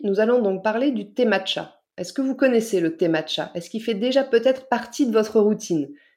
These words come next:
Eh bien, si c'est pas encore le cas, je vous invite à écouter attentivement ce qui va suivre. Ce super aliment, qu'on appelle aussi l'or vert des Japonais, c'est une variété particulière de thé vert aux bienfaits encore plus importants.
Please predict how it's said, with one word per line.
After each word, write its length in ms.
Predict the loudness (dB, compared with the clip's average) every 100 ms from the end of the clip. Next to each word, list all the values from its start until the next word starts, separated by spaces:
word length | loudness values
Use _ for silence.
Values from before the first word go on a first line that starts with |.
| -8
Eh 80 | -4
bien, 200 | -2 -4
si 120 | -4
c'est 220 | -4 -2
pas 80 | 0
encore 280 | 2 2 2
le 120 | 2
cas, 300 | 0 -2 -4 _ _ _
je 100 | -8
vous 160 | 0 2
invite 260 | 2 2
à 80 | 2
écouter 460 | 0 -4 -4 -4 -2
attentivement 640 | -2 0 -2 -2 -4 -2
ce 120 | -4
qui 100 | -4
va 140 | -2 -4
suivre. 380 | -4 -12 -12 -20 _ _ _ _ _ _ _ _ -12
Ce 180 | -8
super 460 | -6 -4 -2 0 2
aliment, 460 | 2 2 0 -2 -4
qu'on 200 | 0 2
appelle 300 | 4 4 2
aussi 300 | 0 -4 0
l'or 320 | 4 4 2
vert 280 | 0 0 0
des 140 | 2
Japonais, 640 | 2 0 -2 -2 -4 -10 _
c'est 260 | -6 -2
une 120 | -2 0
variété 440 | 0 0 -2 -4
particulière 680 | -4 -6 -8 -6 0 0 0
de 100 | -2
thé 220 | 0 -2
vert 420 | 0 0 -2 -2
aux 120 | -2
bienfaits 560 | 0 0 0 -2 -2 -2
encore 460 | -2 -2 -4 -6 -10
plus 240 | -2 0
importants. 540 | 0 -2 -6 -10 -18